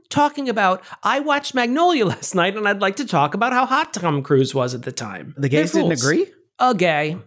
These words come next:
Speaker 1: I will leave him, his name off of my lips. Out of respect for him, I'm gonna pull a Joe Biden State of the Union. Out of respect for him, I'm not gonna
Speaker 2: Sure.
Speaker 1: name names.
Speaker 2: <laughs>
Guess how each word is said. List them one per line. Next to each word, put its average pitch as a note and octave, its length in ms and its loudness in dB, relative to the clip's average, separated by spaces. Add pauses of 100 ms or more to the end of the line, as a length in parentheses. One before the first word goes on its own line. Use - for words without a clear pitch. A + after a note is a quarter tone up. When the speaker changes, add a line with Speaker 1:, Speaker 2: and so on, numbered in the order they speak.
(100)
Speaker 1:
I C#4 140 0
will F4 200 2
leave E4+ 200 2
him, D#4+ 300 0
his C#4 220 0
name C4+ 240 2
off B3+ 240 0
of G#3+ 160 0
my F#3+ 220 2
lips. D3 500 -2
Out C#4+ 120 0
of C4 80 -2
respect C4+ 420 -2
for B3+ 120 -2
him, G3 200 0
I'm D3 100 0
gonna E3 140 2
pull F3+ 220 0
a F3 60 2
Joe E3 180 0
Biden D#3+ 380 0
State D#3+ 240 0
of D3+ 60 2
the D#3 80 2
Union. E3 400 2
Out A#3 140 -2
of A3 80 -2
respect A3 380 0
for G#3 100 -2
him, G#3 160 2
I'm F3 180 -2
not F#3 260 0
gonna F3+ 140 2
Speaker 2:
Sure. - 80 2
Speaker 1:
name F3+ 300 0
names. C4+ 720 0 (140)
Speaker 2:
<laughs> C#4 60 0